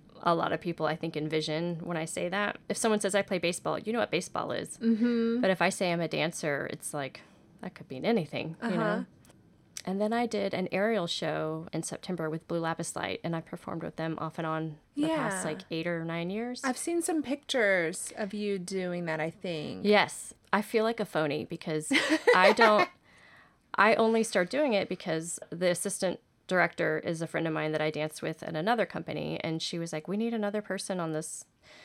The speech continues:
Speaker 1: trapeze." And I'm like, "I'll do it."
Speaker 2: That's awesome.
Speaker 1: Well, it wasn't as easy as I thought. Just being on an apparatus and being contained to that apparatus was very different.
Speaker 2: How is that choreographed?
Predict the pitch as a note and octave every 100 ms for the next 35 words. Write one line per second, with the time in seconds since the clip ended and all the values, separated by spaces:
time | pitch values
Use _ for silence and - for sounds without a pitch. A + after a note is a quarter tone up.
0 | - - - G#3 F3 - C4+ F3+ E3 E3+
1 | E3+ E3 G3 D4+ F#3 F3+ G3+ E3 - -
2 | - - G#3 - - C4+ D#5+ - C4 G#3+
3 | F3+ F#3 G3 D4+ A#3+ G#3 G#3+ G#3 - _
4 | G#3 F3+ F#3 F3 E3 E3 D#3 D#3 - -
5 | E3+ - - - _ F#3 F3+ F#3+ F#3 E3+
6 | F3 E3 D#3+ D3+ D3+ D#3+ D3 D3 D#3 -
7 | - _ _ E3 D#3 D3+ D#3 D#3 D3 -
8 | D3+ D3 - - D#3 - - - - -
9 | D#3 - _ - D3 C#3+ - - G#2+ G#2
10 | - - F4 F#4+ A4+ G4+ A#3+ C#4+ G#4 C#4+
11 | G3 E3+ - G#3 - -